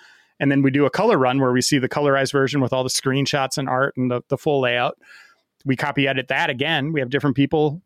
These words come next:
copy edit that. The fi-, the writer takes a look at it as the, the final pass, and then it goes into a final check mode where the production team, our art team, checks the layout and all that stuff, the leading and all that. We were like, "Well, how are we gonna do this digitally if we're all apart?"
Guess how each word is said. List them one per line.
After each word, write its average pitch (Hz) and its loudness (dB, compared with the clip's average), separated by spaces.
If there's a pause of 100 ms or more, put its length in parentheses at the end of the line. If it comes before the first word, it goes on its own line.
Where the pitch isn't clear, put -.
copy 139 0
edit 147 -4
that. 127 -2 (520)
The 135 0
fi-, 143 -4
the 143 0
writer 139 2
takes 156 -2
a 151 2
look 135 0
at 147 0
it 135 0
as 131 -4
the, 117 -4 (120)
the 135 0
final 135 -2
pass, 131 -4
and 135 2
then 131 0
it 127 -6
goes 127 2
into 135 2
a 120 0
final 147 -2
check - -4
mode 135 0
where 120 0
the 143 0
production 151 0
team, 131 0
our 131 -2
art 143 -2
team, 123 -2 (500)
checks - -4
the 135 -2
layout 131 0
and 127 0
all 123 0
that 123 -2
stuff, - -4
the 123 -2
leading 127 0
and 117 0
all 120 2
that. 120 -2 (500)
We 143 2
were 170 6
like, 139 0
"Well, 151 2
how 165 2
are - 4
we 190 6
gonna 147 2
do 156 0
this 147 0
digitally 147 0
if 120 -6
we're 135 2
all 123 0
apart?" 151 -2